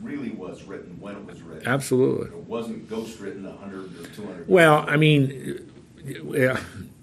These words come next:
Speaker 2: you know, I can't show you something that has Daniel's signature on it, and
Speaker 1: Well, I
Speaker 2: we know,
Speaker 1: understand that,
Speaker 2: <laughs>
Speaker 1: but,
Speaker 2: but
Speaker 1: but
Speaker 2: it's,
Speaker 1: there are writings.
Speaker 2: well, yeah, I mean, it's, it's, it is not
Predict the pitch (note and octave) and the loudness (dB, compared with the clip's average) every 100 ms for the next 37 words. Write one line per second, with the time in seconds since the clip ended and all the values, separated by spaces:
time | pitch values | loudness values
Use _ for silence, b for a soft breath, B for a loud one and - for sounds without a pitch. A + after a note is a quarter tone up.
0 | - B B B B B B B - - | -20 B B B B B B B -20 -8
1 | - D#3 D3 C#3 C3+ E3+ E3 - - D3 | 2 6 8 6 6 4 4 2 6 10
2 | C#3 C3 B2+ A#2+ A#2 A2+ - - C#3+ B2 | 10 10 10 10 8 4 -4 2 4 6
3 | A2 A#2 F#2+ A#2+ A#2+ G#2+ - C#3+ C3+ A2 | 6 4 6 6 6 4 4 4 4 0
4 | - G2+ E2+ D#2+ G2+ - G2+ A2 A#2 B2 | -2 -4 -4 -8 -10 -4 -2 2 4 4
5 | B2+ B2+ F#3+ F#3 - - - - - - | 6 6 6 6 2 -6 -8 -10 -8 -6
6 | - D#3 D#3+ D3 - - - D#3+ - - | 4 6 10 8 6 -4 -4 -4 -4 -4
7 | F3+ G#3+ F#3+ G#3+ G3+ G#3 G#3+ A3 B3 F3 | -2 -2 -2 4 8 8 8 6 4 6
8 | E3+ E3 - - E3+ D#3+ - - - - | 4 4 0 2 2 2 -2 -16 -20 -16
9 | - F3+ F3+ D#3+ C#3 F3 G3+ A3 | 4 6 8 6 6 4 6 4